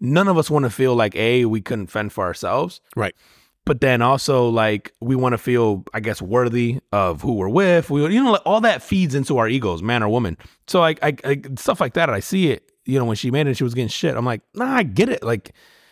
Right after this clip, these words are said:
Speaker 1: she has a lifestyle and she wants to maintain this thing. So I go, maybe in this list, I'm going,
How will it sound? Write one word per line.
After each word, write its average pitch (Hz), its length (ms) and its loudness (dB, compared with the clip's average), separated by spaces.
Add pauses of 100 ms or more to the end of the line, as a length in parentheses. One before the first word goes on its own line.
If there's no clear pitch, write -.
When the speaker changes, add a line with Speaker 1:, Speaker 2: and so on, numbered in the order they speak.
(140)
Speaker 1:
she - 320 -4
has 180 160 2
a 208 60 2
lifestyle 180 500 0
and 156 80 -2
she - 140 -4
wants 135 240 -2
to 160 60 -2
maintain 139 360 -2
this 120 100 -4
thing. 185 160 0
So - 100 -2
I 165 80 2
go, 175 200 0
maybe 196 400 2 (320)
in 175 160 4
this 165 180 2
list, 123 560 0 (220)
I'm 143 160 -2
going, 123 320 0